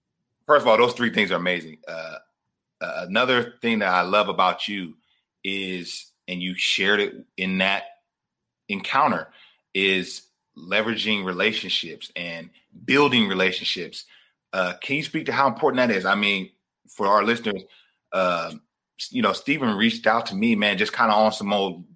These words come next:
you know, let's build and let's just kinda meet each other. And, uh, I was, I love that because a, a lot of brothers that look like us, you know, it sometimes feels competitive or it feels, you know, you know, but there was none of that with you. And, and, and I love that,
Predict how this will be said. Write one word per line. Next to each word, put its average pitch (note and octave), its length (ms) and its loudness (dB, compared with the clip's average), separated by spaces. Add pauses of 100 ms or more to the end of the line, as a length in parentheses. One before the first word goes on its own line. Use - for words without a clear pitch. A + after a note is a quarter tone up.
(160)
you A2+ 240 -4
know, G#2 100 4
let's G#2+ 240 0
build A#2+ 480 2
and F#2+ 100 -2
let's G#2+ 140 0
just G2+ 200 -6
kinda G#2+ 200 -2
meet B2+ 240 -2
each B2+ 220 -6
other. F#2+ 260 0 (520)
And, G#2+ 320 2
uh, F#2 320 2 (120)
I A2 140 2
was, G#2+ 360 -2
I G2+ 100 2
love B2 340 2
that F2+ 240 0
because F#2 400 -4
a, - 120 -10
a F2 300 -16
lot G#2+ 240 2
of G2+ 180 2 (480)
brothers A2 280 2
that G2+ 160 4
look C#3 120 0
like G#2+ 280 0
us, G2 280 0
you F#2+ 100 -8
know, F#2 360 0 (380)
it F#2 140 -10
sometimes A2+ 520 0
feels A2 320 0
competitive G2+ 680 -2
or F#2 120 -2
it F2+ 60 -4
feels, G#2 360 -2
you A2 120 -2
know, G2 320 2 (480)
you A2+ 120 -2
know, G#2 160 2
but F#2 160 -2
there A#2+ 140 2
was A2 140 -2
none B2+ 180 2
of A#2+ 80 2
that A2 220 0
with G2+ 180 -12
you. F#2+ 160 -6
And, F#2 140 -8
and, F#2 200 -10
and F2+ 200 -8
I F2+ 80 -4
love G#2 280 2
that, F#2 140 -2